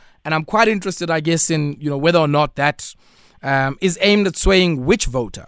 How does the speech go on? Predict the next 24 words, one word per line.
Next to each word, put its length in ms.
I 80
mean, 320
uh, 500
uh, 40
is 100
it 100
about 260
swaying, 460
you 60
know, 120
the, 320
uh, 300
fence-sitting 720
voter 460
who 280
would 140
have 100
maybe 240
voted 360
for 140
you, 320
uh, 160
but 140
now 360